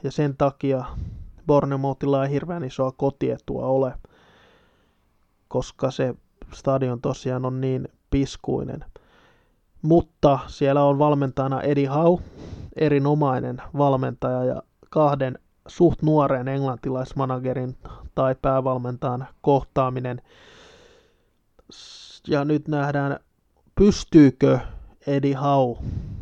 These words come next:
nostamaan vielä kerran Bournemouthin kuiville, koska sanotaan ennen Brighton-ottelua, minkä he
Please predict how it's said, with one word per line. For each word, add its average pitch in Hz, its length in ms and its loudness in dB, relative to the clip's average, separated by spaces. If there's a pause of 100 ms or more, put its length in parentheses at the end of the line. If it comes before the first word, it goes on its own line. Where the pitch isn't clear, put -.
(920)
nostamaan 139 720 0
vielä 147 420 4
kerran 127 560 0 (160)
Bournemouthin 127 880 -2 (220)
kuiville, 131 640 2 (840)
koska 147 640 6 (540)
sanotaan 147 480 -2
ennen 165 360 2
Brighton-ottelua, 139 840 2
minkä 131 260 -6
he 135 120 -4